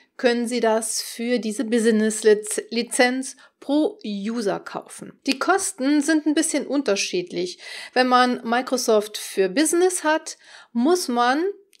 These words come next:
den Copiloten für ein Jahr im Voraus buchen. Das sind roundabout dreißig Euro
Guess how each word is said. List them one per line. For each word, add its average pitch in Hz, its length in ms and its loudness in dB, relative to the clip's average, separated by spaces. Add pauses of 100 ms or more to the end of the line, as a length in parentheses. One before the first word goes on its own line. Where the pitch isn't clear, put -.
(260)
den 214 200 2
Copiloten 277 920 0
für 233 320 0
ein 269 280 0
Jahr 233 320 0
im 240 140 -2
Voraus 185 480 0
buchen. 175 540 -6
Das 214 180 0
sind 254 420 -2
roundabout 233 920 4
dreißig 220 500 0
Euro 247 560 2